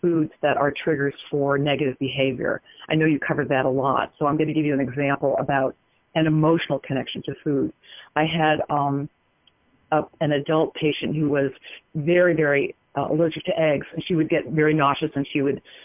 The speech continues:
vomit horribly anytime she ate eggs, even if they were cooked into something. And when I tested her, it went back to age seven or eight, again, such a critical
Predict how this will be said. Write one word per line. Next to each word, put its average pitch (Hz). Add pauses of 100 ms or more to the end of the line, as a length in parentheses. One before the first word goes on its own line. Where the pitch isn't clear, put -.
(180)
vomit 143
horribly 147
anytime 135 (400)
she -
ate 143
eggs, 135 (540)
even 180
if 170
they 151
were 151
cooked -
into 247
something. 127
And 147 (400)
when 175
I 170 (120)
tested 269
her, 143
it 165
went 180
back 151
to -
age 151
seven 139
or 170
eight, 143
again, 135
such -
a 151
critical 151